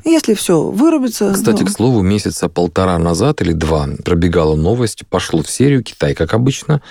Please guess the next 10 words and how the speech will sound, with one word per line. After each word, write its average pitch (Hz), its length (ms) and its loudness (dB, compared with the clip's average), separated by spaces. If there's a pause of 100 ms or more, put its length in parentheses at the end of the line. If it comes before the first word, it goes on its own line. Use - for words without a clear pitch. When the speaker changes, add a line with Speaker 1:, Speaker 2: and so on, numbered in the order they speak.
(160)
Speaker 2:
озаботился, 110 800 0 (160)
онлайновый 117 460 2
переводчик, - 540 -2 (120)
работающий 92 680 0
в 85 80 0
онлайн-режиме. 82 960 0
Он 78 280 0
соединен 82 400 0
с - 80 -8
наушниками, 151 640 0